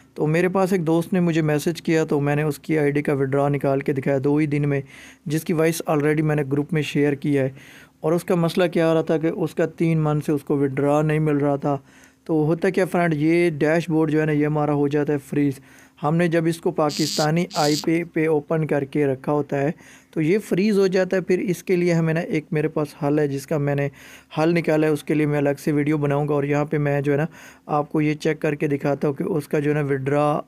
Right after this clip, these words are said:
का मसला था और ये काफ़ी लोगों के पास आ रहा है। डैशबोर्ड पे विड्रॉ जो है ना शो का हो जाता है,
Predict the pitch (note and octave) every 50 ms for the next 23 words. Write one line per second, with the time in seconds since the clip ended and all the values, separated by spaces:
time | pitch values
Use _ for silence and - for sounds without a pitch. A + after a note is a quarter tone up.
0 | _ _ _ - C#3+ C#3 C3+ C#3 C3+ C3 D#3+ D#3 D3+ C#3+ D3 C#3+ C#3 C3+ C3+ -
1 | - - - - _ - D#3+ D3+ D3+ D3 D#3 D#3 - E3 D#3 D3+ - E3+ D#3+ D#3
2 | D3+ D3+ D3+ D#3 D3+ E3+ D3+ - D3+ C#3+ D3 C#3+ - - - D3 C3+ C3+ C#3 C3+
3 | C3+ C3 B2+ C#3 D3 D#3 D#3+ - E3 D#3 D#3+ D#3 D#3 - D#3 D3 D3 C#3 C#3+ F3
4 | D#3+ D#3+ D#3+ D#3 E3 E3 E3 D#3 - - D#3+ D#3 D3+ - D#3 C#3+ C#3+ D3+ D#3 D3
5 | D#3 C#3+ C#3 C#3+ C#3 C3